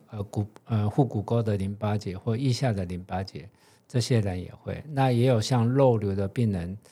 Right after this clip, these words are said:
他要清除淋巴结，也是会产生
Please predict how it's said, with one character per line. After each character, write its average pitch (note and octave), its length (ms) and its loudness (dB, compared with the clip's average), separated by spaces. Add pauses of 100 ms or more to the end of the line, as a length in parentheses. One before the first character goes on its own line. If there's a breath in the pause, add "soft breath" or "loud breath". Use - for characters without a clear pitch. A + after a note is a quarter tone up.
(280 soft breath)
他 A#2 180 2
要 B2 80 4
清 A#2+ 300 2
除 G2+ 260 -4
淋 G2+ 180 -6
巴 A2 200 0
结， F2 320 -10
也 G2+ 180 -12
是 - 180 -6
会 A2+ 160 4
产 F#2 240 -8
生 F#2+ 320 -16